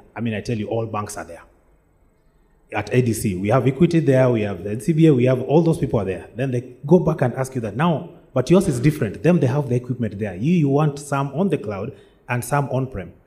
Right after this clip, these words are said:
Then the next comes the big question, "How are you gonna secure it?" And I can tell you until today, that is, uh, something that started in twenty twenty in October,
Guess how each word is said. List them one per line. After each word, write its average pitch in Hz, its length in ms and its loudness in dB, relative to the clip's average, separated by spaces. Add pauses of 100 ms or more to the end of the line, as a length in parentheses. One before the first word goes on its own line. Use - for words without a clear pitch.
(720)
Then 120 140 0
the 110 80 -2
next 123 320 -4
comes 110 280 -4
the 101 100 -8
big 110 240 -8
question, 90 320 -8 (180)
"How 123 140 -6
are 117 80 -4
you 113 80 -4
gonna 117 180 -2
secure 143 340 0
it?" - 280 -10 (960)
And 127 100 -2
I 135 60 0
can 135 180 0
tell 175 180 2
you 156 100 4
until 147 260 0
today, 123 400 0
that 131 240 -2
is, 113 200 -6
uh, 110 160 -8
something 127 320 -8
that 113 120 -8
started 123 260 -4
in 110 80 0
twenty 131 280 0
twenty 127 340 -4
in 110 80 -4
October, 135 420 -2